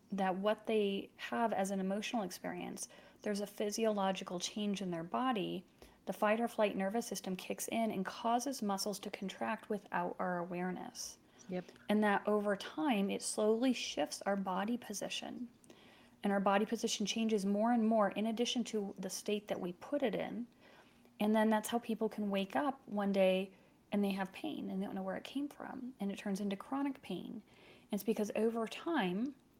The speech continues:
Speaker 1: the muscles that were taught to contract by a stressor, your brain doesn't recognize that happening.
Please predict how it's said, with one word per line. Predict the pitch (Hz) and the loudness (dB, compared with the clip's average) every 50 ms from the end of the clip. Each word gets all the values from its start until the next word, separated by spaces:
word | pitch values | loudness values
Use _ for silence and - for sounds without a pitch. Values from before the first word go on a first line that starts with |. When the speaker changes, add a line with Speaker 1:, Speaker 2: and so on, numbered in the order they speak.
| _ _ _ _ _ - - - | _ _ _ _ _ -20 -4 2
Speaker 1:
the | 262 233 226 | 4 6 6
muscles | 214 214 202 196 202 214 - 262 254 247 240 | 6 8 8 8 6 6 4 2 2 2 2
that | 254 - - | 0 0 0
were | 214 208 202 | 0 0 -2
taught | - - - - 262 - - - - | -4 -8 -2 0 0 0 0 -2 -2
to | - 254 | -4 -2
contract | - - 254 240 240 - - 294 269 254 - - 233 202 | 0 2 2 2 2 2 2 2 2 2 0 -2 -2 0
by | 220 202 196 | 0 2 2
a | 196 185 | 2 2
stressor, | 190 - - - - 302 311 311 - - - - 202 220 277 - - _ _ - - - - - - - - - - - - - _ _ _ _ _ - _ _ _ _ - - _ _ - | 0 -2 -4 -2 0 0 0 0 -2 -4 -4 -4 -4 -4 -6 -8 -12 _ _ -20 -20 -20 -20 -20 -20 -20 -20 -20 -20 -20 -20 -20 _ _ _ _ _ -20 _ _ _ _ -20 -20 _ _ 2
your | - 220 220 208 | 4 6 6 6
brain | 214 220 208 214 240 277 | 4 2 4 6 6 6
doesn't | 277 277 240 - 233 - | 6 6 6 4 2 0
recognize | - 208 226 240 254 - 254 233 214 214 196 - | 2 2 4 4 4 4 2 2 2 0 0 0
that | 190 180 - | 0 -2 -2
happening. | - - - 302 339 339 - 214 185 180 175 175 180 190 | -4 -4 -4 -4 -4 -2 -2 -2 0 0 0 -2 -2 -4